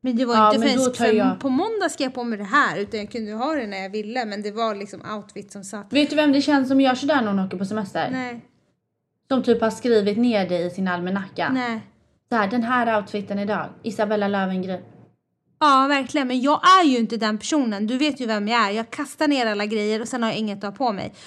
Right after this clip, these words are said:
Speaker 1: Så när jag blev tipsad att nu gör du det här, och så gjorde jag det. Det var det bästa jag gjort.
Speaker 2: Men du gör ju också det där som en liten aktivitet. Att du kastar ner grejer och sen är aktiviteten att du går runt och är besviken hela resan <laughs> för att du inte vet vad du ska på dig.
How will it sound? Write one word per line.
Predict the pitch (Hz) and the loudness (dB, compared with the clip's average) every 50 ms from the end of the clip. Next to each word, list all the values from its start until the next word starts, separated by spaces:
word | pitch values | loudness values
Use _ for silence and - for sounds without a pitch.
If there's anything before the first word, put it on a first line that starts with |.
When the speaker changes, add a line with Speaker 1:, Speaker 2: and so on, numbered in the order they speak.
| - - - | -20 -20 -14
Speaker 1:
Så | - - 285 | -4 0 2
när | 277 277 294 302 | 2 4 4 4
jag | 330 339 359 359 | 6 6 4 4
blev | 294 285 262 | 4 2 0
tipsad | 233 - 302 311 302 - - - 320 269 247 | -2 -2 -4 -4 -4 -6 -4 0 2 2 2
att | 226 220 220 - | 2 0 -2 2
nu | 262 294 330 349 330 311 | 4 4 6 6 6 6
gör | 262 247 311 320 330 311 269 233 | 6 6 6 6 6 6 4 2
du | 185 220 208 202 | 0 -2 -2 -2
det | 180 202 226 | -2 -2 0
här, | 226 269 233 185 165 - - - | 4 4 6 4 4 2 -2 -6
och | 254 247 | -6 -4
så | - 277 | -2 0
gjorde | 302 311 294 233 302 | 0 0 0 0 0
jag | 302 240 208 190 | 2 2 2 0
det. | 190 180 170 - | -2 -4 -6 -4
Det | 214 254 | -4 -4
var | 233 233 | -2 -2
det | 233 240 | 0 0
bästa | 233 294 - - - 254 | -2 -4 -4 -4 -4 -4
jag | 240 240 | -2 -2
gjort. | 214 233 - _ - - - | -4 -6 -8 _ -14 -4 2
Speaker 2:
Men | 254 285 254 233 | 4 6 6 6
du | - 330 349 359 359 | 4 4 6 6 6
gör | 330 311 302 269 254 | 6 6 6 4 6
ju | 254 240 | 6 4
också | 226 233 233 - - 254 233 | 4 4 2 -2 -2 0 0
det | 226 202 | 2 2
där | 208 202 196 | 2 2 2
som | 196 208 214 202 | 0 -2 -2 -2
en | 202 | -2
liten | 202 196 196 208 202 | -2 -2 -2 -4 -4
aktivitet. | 196 190 - - 214 196 202 208 - 269 220 165 - - - - | -4 -6 -6 -4 -2 -2 -2 -2 0 0 0 0 -2 -6 -6 -4
Att | - 214 - | -4 -2 -2
du | - 220 220 | -2 -4 -2
kastar | - 269 269 - - - - 294 285 | -2 -2 -2 -4 -4 -4 0 2 2
ner | 254 226 208 202 | 2 2 2 0
grejer | 196 202 214 190 175 175 175 160 170 170 185 190 - - - - - | 2 2 2 2 2 2 0 0 0 -2 -4 -6 -10 -14 -20 -8 -4
och | - 240 233 | -2 -2 0
sen | - 254 233 240 247 | 2 2 4 4 4
är | 220 | 2
aktiviteten | 208 208 202 - 220 202 214 - - 262 247 220 190 190 - 180 - | 2 0 -2 -4 -4 -4 -2 -2 0 2 2 2 0 -2 -4 -4 -2
att | - 202 214 196 | -2 -4 -4 -4
du | 202 | -2
går | 196 196 202 202 | 0 0 0 2
runt | 196 190 196 190 190 | 2 0 0 0 0
och | 190 | 0
är | 190 180 | -2 -2
besviken | 196 190 - - 247 233 202 190 - 185 190 | -2 -4 -2 0 0 0 0 0 -2 -2 -2
hela | 202 196 185 175 175 180 180 | 0 0 0 0 0 -2 -2
resan | 185 190 220 - - - 349 359 | 0 -2 -2 0 2 4 4 4
<laughs> | - | 4
för | - 269 | 4 4
att | 240 214 | 4 4
du | 208 | 2
inte | 202 190 185 185 | 0 -2 -2 -4
vet | 185 185 - - - | -4 -4 -6 -2 0
vad | 240 196 | 0 0
du | 185 - | 0 0
ska | - 190 190 | -4 -6 -6
på | 180 185 208 202 | -6 -4 -4 -4
dig. | 165 - 92 95 - | -4 -4 -4 -6 -10